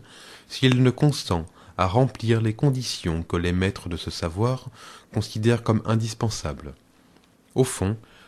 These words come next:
l'instructeur ne saurait jamais donner autre chose que des conseils, et c'est bien dans ce sens qu'il faut accueillir tout ce qu'il dit. Et il est lui-même passé par les étapes préparatoires à la connaissance des mondes supérieurs.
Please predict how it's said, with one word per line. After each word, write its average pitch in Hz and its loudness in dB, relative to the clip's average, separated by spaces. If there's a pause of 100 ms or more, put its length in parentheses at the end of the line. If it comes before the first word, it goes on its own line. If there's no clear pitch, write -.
(120)
l'instructeur 127 2
ne 127 4
saurait 120 4
jamais 147 2
donner 101 4
autre 107 0
chose 110 0 (320)
que 117 2
des 104 2
conseils, 73 -4 (380)
et 98 2
c'est 95 -2
bien 90 -2
dans 90 -2
ce - -8
sens 131 -2 (440)
qu'il 123 -2
faut - 0
accueillir 139 2
tout 160 0
ce - -12
qu'il 139 0
dit. 82 -4 (2000)
Et 107 6
il 104 4
est 110 8
lui-même 127 8
passé 101 0
par 87 0
les 87 -2
étapes - -2
préparatoires 101 -2
à 92 -6
la 90 -6
connaissance 95 -2
des 87 -4
mondes 90 0
supérieurs. 92 -6